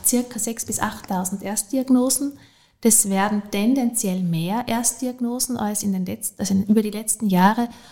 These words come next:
Allerdings, was man auch sieht, wenn man in der Statistik Austria die Daten anschaut, ist, dass die Mortalität, also die Sterblichkeit an Brustkrebs deutlich sinkt. Das hat nicht zuletzt einerseits mit der frühen Diagnose, andererseits natürlich auch mit modernen, neuen Therapien zu tun.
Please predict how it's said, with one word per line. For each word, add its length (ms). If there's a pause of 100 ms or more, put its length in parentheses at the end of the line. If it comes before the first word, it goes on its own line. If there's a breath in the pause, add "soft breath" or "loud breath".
(220 loud breath)
Allerdings, 500
was 220
man 160
auch 260
sieht, 280
wenn 160
man 260
in 80
der 80
Statistik 480
Austria 360
die 120
Daten 340
anschaut, 500 (360 loud breath)
ist, 240
dass 240
die 160
Mortalität, 1040
also 160
die 100
Sterblichkeit 720
an 100
Brustkrebs 540
deutlich 480
sinkt. 440 (400 soft breath)
Das 140
hat 220
nicht 240
zuletzt 560 (240)
einerseits 480
mit 140
der 80
frühen 260
Diagnose, 560
andererseits 540
natürlich 380
auch 200
mit 200
modernen, 680
neuen 320
Therapien 560
zu 100
tun. 320